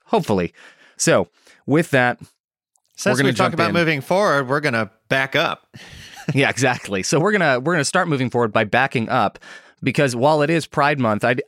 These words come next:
Speaker 1: I actually did not realize this until we kinda decided to do this topic, th-, which is that, like,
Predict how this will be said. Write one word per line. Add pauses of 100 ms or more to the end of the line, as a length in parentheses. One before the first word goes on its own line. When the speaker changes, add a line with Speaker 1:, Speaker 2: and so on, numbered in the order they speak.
Speaker 1:
I
actually
did
not
realize
this
until
we (220)
kinda
decided
to
do
this
topic, (560)
th-,
which
is
that,
like,